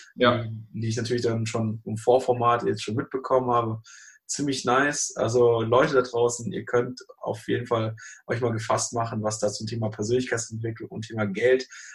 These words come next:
Speaker 2: noch auf euch zukommt, von jungen Menschen, an junge Menschen, eben auch nochmal die Motivation zu geben, sich tatsächlich damit auseinanderzusetzen. Denn wir wissen alle, in der Schule bringen, äh, kriegen wir das nicht beigebracht,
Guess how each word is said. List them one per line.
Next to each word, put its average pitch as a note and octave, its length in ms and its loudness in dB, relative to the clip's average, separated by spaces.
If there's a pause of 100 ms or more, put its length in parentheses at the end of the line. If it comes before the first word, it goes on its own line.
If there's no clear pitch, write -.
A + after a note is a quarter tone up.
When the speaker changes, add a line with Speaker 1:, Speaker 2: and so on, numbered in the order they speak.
(100)
Speaker 2:
noch A#2+ 140 -2
auf A#2 100 2
euch A2+ 200 -2
zukommt, C#3 460 -2 (180)
von E3 240 6
jungen D#3+ 360 4
Menschen, C#3 460 0
an D#3+ 220 2
junge D3+ 220 2
Menschen, C3 540 0 (320)
eben B2+ 260 2
auch A#2+ 100 4
nochmal A#2+ 220 2
die A#2+ 60 0
Motivation B2 720 0
zu C3 180 -6
geben, C3 480 0
sich A#2+ 220 -4
tatsächlich B2+ 420 -2
damit A#2 260 -6
auseinanderzusetzen. C#3 1120 -2 (400)
Denn B2+ 260 6 (400)
wir B2 140 8
wissen C#3+ 260 6
alle, C#3 280 6
in B2+ 120 2
der B2+ 100 8
Schule D3 280 2
bringen, C#3 340 0
äh, A#2+ 180 4
kriegen C#3+ 180 -2
wir C3 60 6
das B2+ 80 0
nicht A#2 140 -4
beigebracht, B2+ 560 4